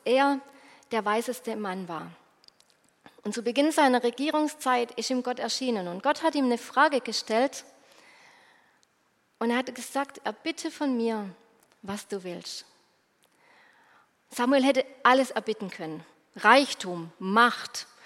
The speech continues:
Redegewandtheit, alles. Aber er sagt, „Darum bitte ich dich, gib mir ein Herz, das auf dich hört,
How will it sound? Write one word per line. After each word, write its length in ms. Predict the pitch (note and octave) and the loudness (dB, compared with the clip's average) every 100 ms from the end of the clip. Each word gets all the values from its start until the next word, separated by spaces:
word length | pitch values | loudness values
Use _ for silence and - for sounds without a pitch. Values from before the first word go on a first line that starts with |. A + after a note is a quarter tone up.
| - - - | -20 -20 -8
Redegewandtheit, 1200 | G#3 A3+ D#4 D4+ A#3 F#3+ F3+ F3 - D#3 D3+ - - | 8 10 10 6 6 6 4 0 -6 -8 -8 -14 -4
alles. 580 | B3+ D#4+ C4+ F#3 - - - - - - - _ | 2 2 2 -2 -8 -14 -20 -20 -20 -20 -20 _
Aber 260 | - F#3 - | -10 -8 -2
er 100 | C4+ | -2
sagt, 500 | C#4 C4 C4 - - - _ _ _ _ _ _ _ _ _ _ _ - | -2 -6 -6 -10 -18 -20 _ _ _ _ _ _ _ _ _ _ _ -2
„Darum 300 | A#3 A#3 A3+ | -2 0 -2
bitte 220 | G#3 F#3 | -6 -8
ich 120 | F3 | -14
dich, 360 | - F3 - - _ _ _ _ _ _ _ _ _ _ | -16 -18 -18 -20 _ _ _ _ _ _ _ _ _ _
gib 200 | - C4+ | -12 -4
mir 160 | C4 A#3 | -2 -2
ein 160 | G#3+ | -4
Herz, 540 | G3+ C4+ C#4+ - - - _ _ _ _ - | -6 -6 -6 -6 -16 -18 _ _ _ _ -20
das 160 | - F#3+ | -14 -12
auf 160 | F#3+ - | -12 -12
dich 260 | G#3 - | -12 -12
hört, 360 | G#3+ F#3+ - | -10 -12 -14